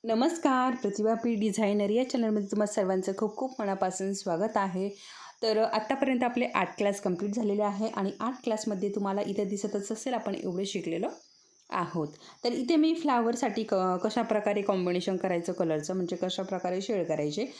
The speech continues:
ते शिकवलं. त्यानंतर हे दोन पानांचे प्रकार शिकवलेले आहे आणि आज पण आपण पानाचाच प्रकार बघणार आहोत. पानं जी आहेत ती खूप सारे वेगवेगळे असतात. आज आपण बघणार आह-, बघणार आहोत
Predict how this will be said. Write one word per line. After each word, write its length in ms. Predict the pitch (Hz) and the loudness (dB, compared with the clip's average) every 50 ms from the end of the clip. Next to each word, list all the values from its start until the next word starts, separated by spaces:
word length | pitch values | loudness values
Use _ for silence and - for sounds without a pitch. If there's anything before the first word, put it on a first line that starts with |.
| - - - - _ | -18 -20 -20 -12 _
ते 120 | - 285 311 | -4 -2 0
शिकवलं. 460 | 320 - 294 - - 269 254 262 247 | 0 0 0 2 2 2 2 2 2
त्यानंतर 300 | 254 247 233 220 233 220 | 0 0 0 0 0 0
हे 120 | 226 233 | 0 0
दोन 240 | 220 196 214 208 208 | 0 2 2 2 2
पानांचे 540 | 202 - 202 185 185 190 190 190 190 220 202 | 0 0 0 0 2 0 0 0 -2 -2 -4
प्रकार 460 | 196 - - 214 190 180 - 170 180 196 | -4 -4 -4 -4 -2 0 0 -2 -2 0
शिकवलेले 540 | - - 233 233 - 226 220 220 226 233 220 - - | -2 -4 -2 -2 0 0 0 0 0 -2 -2 -4 -4
आहे 320 | 202 208 208 202 214 240 240 - - - - - - | -4 -4 -2 -2 -4 -4 -4 -8 -14 -16 -12 -4 -2
आणि 200 | 180 196 214 - - | 0 0 0 0 0
आज 260 | 202 208 220 233 240 | 0 0 0 0 -2
पण 180 | - - 254 226 | -2 -2 0 0
आपण 240 | 233 233 262 262 240 | 2 2 2 0 2
पानाचाच 540 | 240 226 196 196 202 202 196 - 294 285 - | 2 0 2 2 0 0 0 -2 -4 -2 -2
प्रकार 320 | - 220 208 - 202 180 | -2 -2 0 0 -2 0
बघणार 300 | 175 165 160 165 160 151 | 0 0 0 0 0 0
आहोत. 240 | 151 147 151 165 165 - - - - - - - _ _ | -2 -2 -2 -6 -6 -6 -14 -20 -20 -20 -20 -20 _ _
पानं 260 | 240 226 240 262 320 | 0 2 4 4 2
जी 160 | 330 330 330 | 2 2 2
आहेत 200 | 311 285 294 285 | 2 2 2 0
ती 180 | 285 - 277 277 | 0 -2 -4 -2
खूप 180 | - 262 247 | -4 -4 -2
सारे 220 | - 269 240 247 233 | -2 0 0 2 2
वेगवेगळे 400 | 180 175 170 175 185 202 220 220 | 2 2 0 0 0 0 0 0
असतात. 260 | 208 196 - 208 196 - | 0 -2 -2 -4 -4 -2
आज 220 | - - 214 214 214 | -2 -2 0 0 0
आपण 240 | 226 - 233 220 208 | 0 0 0 0 0
बघणार 300 | 190 196 190 190 196 190 190 | 0 0 0 2 0 0 0
आह-, 340 | 190 196 - - - - 196 | -2 -2 -4 -6 -10 -8 0
बघणार 320 | 170 196 175 185 202 220 | 0 2 2 2 2 2
आहोत 280 | 226 208 196 196 202 226 | 2 2 2 2 0 0